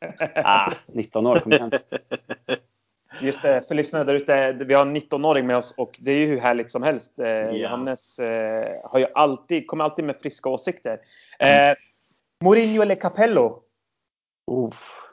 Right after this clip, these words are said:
Speaker 3: Mm, den var svår.
Speaker 1: Ja, får väl ändå bli... Den som var bäst var ju Mourinho, men sättet han lämnade på var inte så snyggt, så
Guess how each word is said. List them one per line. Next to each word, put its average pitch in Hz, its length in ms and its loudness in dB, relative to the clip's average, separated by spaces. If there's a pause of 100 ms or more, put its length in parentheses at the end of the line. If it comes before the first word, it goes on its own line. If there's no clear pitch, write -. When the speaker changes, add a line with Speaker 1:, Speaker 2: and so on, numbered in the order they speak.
(640)
Speaker 3:
Mm, 135 260 -10 (280)
den 131 160 -4
var 127 80 -2
svår. 127 320 -2 (1300)
Speaker 1:
Ja, 113 420 6
får - 140 -14
väl 117 100 0
ändå 110 360 0 (100)
bli... 113 760 -2 (440)
Den 117 200 4
som 113 100 -6
var 110 80 2
bäst - 380 -2
var 113 80 -2
ju 110 100 -2
Mourinho, 107 520 0
men 101 280 -2 (760)
sättet 104 220 -6
han 107 120 -2
lämnade 110 320 0
på 120 80 -4
var 104 120 0
inte 90 100 -6
så 95 100 -8
snyggt, - 280 -8
så 95 240 -6